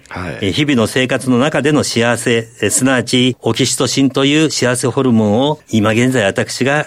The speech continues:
Speaker 2: 実感しております。ペットとの幸せ時間をプロデュースする会社、え、それが我々エコートレーディンググループであります。
Speaker 1: えー、最後になりましたが、リスナーに向けて一言お願いします。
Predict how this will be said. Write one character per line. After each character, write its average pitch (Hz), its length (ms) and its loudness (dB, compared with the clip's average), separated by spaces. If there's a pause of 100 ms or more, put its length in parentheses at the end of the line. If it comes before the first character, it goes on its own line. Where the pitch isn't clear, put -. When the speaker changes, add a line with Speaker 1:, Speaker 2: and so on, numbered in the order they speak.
(120)
Speaker 2:
実 - 200 -8
感 95 200 0
し - 60 -4
て - 80 -6
お 95 40 0
り 85 40 -2
ま 80 80 -4
す。 - 180 -8 (120)
ペ 165 80 0
ッ 160 80 -2
ト 135 100 0
と 151 140 2
の 123 220 2
幸 143 280 0
せ 151 140 -2
時 135 160 -4
間 120 240 2
を 87 80 0
プ - 140 -2
ロ 156 100 2
デ 165 100 0
ュ 170 40 2
ー 143 40 0
ス 113 140 -6
す - 140 -8
る 95 180 -2 (160)
会 104 160 -2
社、 98 240 -4 (480)
え、 104 80 -4
そ 120 120 -2
れ 120 100 0
が 147 420 0
我 104 120 2
々 104 240 0
エ 135 220 -2 (320)
コ 104 140 0
ー 101 40 0
ト 113 140 -4
レ 101 100 2
ー - 40 -4
デ 104 80 -2
ィ 95 40 0
ン 95 40 0
グ 120 340 0 (160)
グ - 80 -4
ル 98 140 0
ー - 20 -18
プ 85 100 -4
で 127 220 -2
あ - 60 -18
り 78 80 -8
ま - 80 -10
す。 - 180 -14 (420)
Speaker 1:
え 113 180 0
ー、 110 40 0
最 139 240 0
後 123 100 2
に 117 60 0
な 113 100 0
り 113 60 0
ま 113 140 0
し - 40 -12
た 117 100 -2
が、 104 100 0
リ 110 100 2
ス - 140 -2
ナ 147 100 2
ー 151 60 0
に 151 80 2
向 139 100 2
け 139 140 -2
て 135 120 -4
一 156 200 -2
言 147 240 0
お - 20 2
願 101 220 0
い 92 40 0
し - 120 -8
ま 90 120 -2
す。 76 440 -8